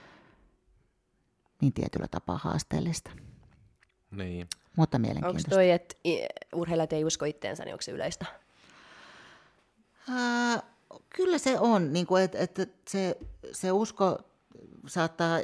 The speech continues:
Speaker 1: näyttäytyä silleen, että minä uskon kyllä itseeni, mut sit oikeesti ei uskotakaan. Et, et sit semmonen, jolla on tosi hyvä itsevarmuus ja näin, niin semmosen niinku vaan kyllä huomaa tässä, kun valmentelee ja, ja tota, semmoista on niinku ilo katsoa, että semmonen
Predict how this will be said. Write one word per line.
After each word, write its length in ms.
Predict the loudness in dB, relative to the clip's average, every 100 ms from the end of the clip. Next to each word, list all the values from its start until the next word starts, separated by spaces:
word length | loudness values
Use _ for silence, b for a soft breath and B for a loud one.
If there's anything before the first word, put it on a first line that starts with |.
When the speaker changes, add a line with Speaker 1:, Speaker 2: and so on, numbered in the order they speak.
| -2
Speaker 1:
näyttäytyä 500 | -2 -2 -4 -4 -4
silleen, 240 | -4 -4
että 100 | -2
minä 240 | -2 0 0
uskon 540 | -2 -6 -8 -8 -8
kyllä 220 | -6 -4 -2
itseeni, 500 | -4 -6 -6 -6 -4
mut 180 | -6
sit 140 | -6 -2
oikeesti 460 | -2 -2 -6 -4
ei 80 | -2
uskotakaan. 760 | -2 -6 -12 -14 -14 -12 -8 -8 -10 _ _ _ _ -10
Et, 180 | -8 -4
et 160 | -6 -6
sit 200 | -10 -4
semmonen, 340 | -2 0 -2
jolla 200 | -2 -2
on 120 | -2 -4
tosi 220 | -4 0 2
hyvä 160 | 2
itsevarmuus 680 | 2 2 0 4 6 6 6
ja 80 | 4
näin, 220 | 4 4
niin 100 | 2
semmosen 340 | 0 0 0
niinku 260 | 0 -2 -2
vaan 280 | 0 0 -2 B B B B -10
kyllä 200 | -8 -2
huomaa 640 | 6 6 8 6 6 6 4 2
tässä, 240 | -6 -6
kun 140 | -8 -4
valmentelee 680 | -4 -4 -6 -4 -4 -2 2
ja, 200 | 2 2 0
ja 100 | -4
tota, 340 | -2 -2 0 0 -6
semmoista 520 | -8 -2 -2 0 0
on 80 | 0
niinku 180 | 0 2
ilo 180 | 2 2
katsoa, 380 | -2 -6 -8
että 200 | -8 -8
semmonen 360 | -2 2 4 2